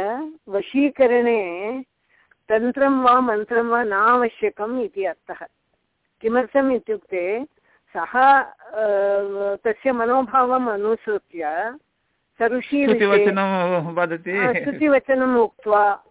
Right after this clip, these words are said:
Speaker 2: ओ।
Speaker 1: तस्य
Speaker 2: ओ।
Speaker 1: शत्रूणां विषये द्वेषं प्रदर्श्य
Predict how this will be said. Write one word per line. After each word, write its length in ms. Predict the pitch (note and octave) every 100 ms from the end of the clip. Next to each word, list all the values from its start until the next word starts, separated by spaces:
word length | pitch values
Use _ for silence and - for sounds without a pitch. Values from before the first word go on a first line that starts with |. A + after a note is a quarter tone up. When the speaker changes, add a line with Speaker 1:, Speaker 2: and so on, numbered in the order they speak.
| -
Speaker 2:
ओ। 80 |
Speaker 1:
तस्य 440 | C3+ _ A#3+ A#3+ C4+
Speaker 2:
ओ। 100 | -
Speaker 1:
शत्रूणां 500 | B3 B3 C4+ C#4 C4+
विषये 300 | B3 B3 A3
द्वेषं 500 | G3 G#3+ A3 C#4 C4
प्रदर्श्य 840 | G#3+ F#3+ G3 F3+ - G3 G3 F#3+